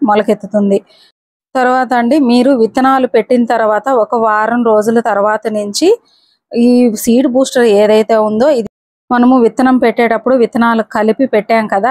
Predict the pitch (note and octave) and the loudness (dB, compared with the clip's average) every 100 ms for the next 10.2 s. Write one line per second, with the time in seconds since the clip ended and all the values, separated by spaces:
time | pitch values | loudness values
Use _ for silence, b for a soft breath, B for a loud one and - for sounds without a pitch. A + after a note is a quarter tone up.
0 | C#4+ - G#3 G#3+ A3 - G3 F#3+ G3+ G3+ | -2 -2 -2 -2 -4 -2 -4 -2 -4 -2
1 | C#4 G#4 b b b - G#3+ C#4+ D4 C#4 | 0 -2 b b b -6 -2 0 2 0
2 | A3+ G#3+ A3 G#3 B3 A3+ G3 G3 A3 A#3 | 0 -2 0 -2 0 0 0 0 0 0
3 | A3 G#3+ A3 G#3 G#3+ G3+ G3+ G3+ G#3 G3+ | 0 0 -2 -2 -2 0 0 -2 -4 -6
4 | G3 C#4+ G#3+ G3 B3 G#3+ A3+ B3 A3+ G3+ | -2 0 0 0 0 2 2 0 0 0
5 | G3 G3+ G3 - C#4+ G#3+ G3 A3 G#3 G3+ | 0 -4 -6 -2 0 0 0 -2 0 0
6 | G#3 G#3+ G3+ G3+ A3+ - G#3+ G#3+ A3 G#3+ | 0 -2 -2 0 -2 0 -2 0 -2 -2
7 | A3 G#3 B3 A4 B B B B A#3 A3+ | -2 -2 -2 -2 B B B B 0 0
8 | G3+ G3+ B3 A#3 A3 G#3+ G#3 - A3 G#3 | 0 -2 -2 0 0 0 -4 -2 -2 0
9 | D#4+ A#3+ A3 G3+ G3+ A#3 A3+ - G3+ A3 | 0 2 2 0 -2 0 0 -2 -4 0
10 | A3 D#4+ | 0 2